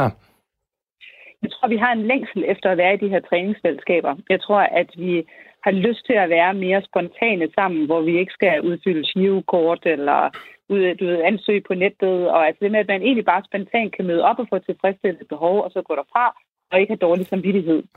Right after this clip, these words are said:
Speaker 2: hvis man ikke kommer de næste to-tre gange. Jeg tror, at vi savner det på vores arbejde.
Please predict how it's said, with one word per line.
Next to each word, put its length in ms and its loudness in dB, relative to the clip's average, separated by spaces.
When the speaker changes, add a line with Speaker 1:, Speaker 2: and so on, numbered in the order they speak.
Speaker 2:
hvis 180 -4
man 100 2
ikke 180 0
kommer 180 2
de 200 -2
næste 180 -2
to-tre 280 0
gange. 220 -2
Jeg 100 2
tror, 200 4
at 100 -8
vi 140 0
savner 420 2
det 140 0
på 140 -2
vores 160 2
arbejde. 380 0